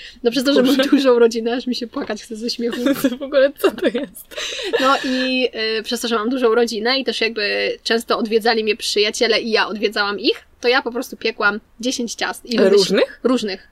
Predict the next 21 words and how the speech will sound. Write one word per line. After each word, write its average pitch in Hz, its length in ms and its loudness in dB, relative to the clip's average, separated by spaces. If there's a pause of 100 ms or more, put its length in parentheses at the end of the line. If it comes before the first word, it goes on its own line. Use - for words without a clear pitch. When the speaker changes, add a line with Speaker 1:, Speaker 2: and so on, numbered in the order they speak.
Speaker 1:
Dziesięć 233 260 -2
różnych. 214 380 -6
I 226 80 -8
ja 233 120 4
wymyślałam 220 520 2
sobie, 202 240 -2
ale 208 120 2
to, 226 80 2 (120)
to 226 80 -4
nie 285 120 0
są - 120 -4
takie, 196 200 -4
wiesz, 196 180 -4
że 202 180 -2 (300)
chlebek 202 280 0
bananowy 202 520 -6
na 185 100 -12
przykład, - 420 -12
czy 175 120 0
tam 185 120 -2
Speaker 2:
Serniczek. - 340 -6